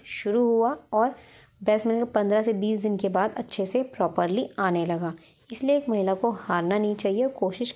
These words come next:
करते रहनी चाहिए। इसी के साथ आपको प्रोटीन डाइट अपने खाने में शामिल करनी है, प्रोटीन से भरपूर दालें आपको लेनी हैं, दूध और दूध से बने हुए प्रोडक्ट आपको लेने हैं। जितना ज़्यादा आप लिक्विड डाइट अपने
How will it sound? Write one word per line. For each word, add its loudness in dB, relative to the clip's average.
करते 2
रहनी 0
चाहिए। -4
इसी -6
के -2
साथ -2
आपको 0
प्रोटीन 0
डाइट 2
अपने 0
खाने 2
में 0
शामिल 0
करनी 2
है, 0
प्रोटीन -2
से -2
भरपूर -4
दालें 0
आपको 0
लेनी 2
हैं, 0
दूध -2
और 2
दूध -4
से -2
बने 2
हुए 2
प्रोडक्ट -2
आपको 0
लेने 2
हैं। -2
जितना -10
ज़्यादा 2
आप 0
लिक्विड -2
डाइट 2
अपने 0